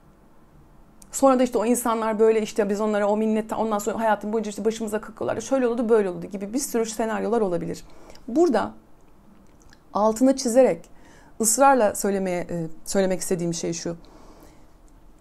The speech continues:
Siz birine, birine minnet etmiyorsunuz. Yani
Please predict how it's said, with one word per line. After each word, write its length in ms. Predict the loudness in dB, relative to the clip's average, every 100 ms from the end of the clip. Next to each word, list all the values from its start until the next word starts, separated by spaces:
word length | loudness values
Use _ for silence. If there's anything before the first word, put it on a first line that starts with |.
| -20 -20 -14
Siz 520 | -10 2 2 2 -6 -16 -18 -10
birine, 600 | -2 4 4 4 2 -4 -12 -20 -20 -20 -8
birine 360 | -2 4 6 6
minnet 360 | 6 4 2
etmiyorsunuz. 720 | 0 0 -8 -8 -10 -12 -16 -18 -18 -10
Yani 240 | -6 -8